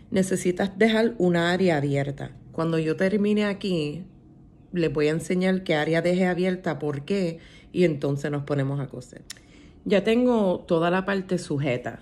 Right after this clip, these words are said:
Yo lo que voy a empezar a hacer es, yo voy a empezar a coser desde aquí. Desde aquí específicamente,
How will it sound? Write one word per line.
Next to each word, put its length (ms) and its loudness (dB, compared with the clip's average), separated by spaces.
Yo 160 4
lo 100 6
que 80 0
voy 160 4
a 40 4
empezar 460 -2
a 40 0
hacer 400 -4
es, 540 -2
yo 260 2
voy 440 0
a 100 -2
empezar 680 -4
a 100 -2
coser 680 -4
desde 840 -2
aquí. 500 -8
Desde 360 0
aquí 240 -4
específicamente, 1300 -2